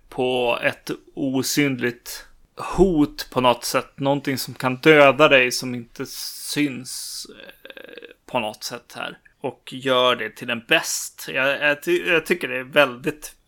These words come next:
snyggt, eh, skrivet, den här karaktären som försöker övertala en annan karaktär att inte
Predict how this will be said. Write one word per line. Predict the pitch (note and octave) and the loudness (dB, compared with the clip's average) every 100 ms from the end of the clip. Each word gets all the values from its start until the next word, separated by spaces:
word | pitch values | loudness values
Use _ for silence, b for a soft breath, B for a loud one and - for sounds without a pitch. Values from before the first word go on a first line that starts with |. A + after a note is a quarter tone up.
| - | -8
snyggt, | - - - D3+ - - - - - | -4 -4 -4 -8 -10 -20 -18 -18 -8
eh, | C3+ B2 B2 B2+ - | -8 -6 -8 -12 -14
skrivet, | - C#3+ C3 C3 C#3 | -4 -2 -2 0 -2
den | - A#2 | -4 -6
här | A2+ B2 B2+ C3 _ b b - | -4 -2 -2 -6 _ b b -8
karaktären | - C#3 C3 - D3 C#3+ C3+ B2+ A#2+ A#2+ | 2 2 2 0 6 6 6 2 -2 -8
som | - C3 B2 B2 | -6 -4 -6 -8
försöker | - B2+ C3 C3 | -14 -6 -4 -2
övertala | B2 D3+ C#3 C3 C3+ - D3 C3+ A#2+ | -2 4 6 6 2 2 2 2 -2
en | B2+ C3+ - | -4 -10 -8
annan | - C3 C#3+ C3+ | 4 4 4 0
karaktär | - A#2+ A2+ - A#2 | 2 0 0 -2 -2
att | A2+ A2+ - | -2 -6 -10
inte | D#3+ B2+ A2+ _ _ D3 C3+ | -8 -8 -10 _ _ 4 4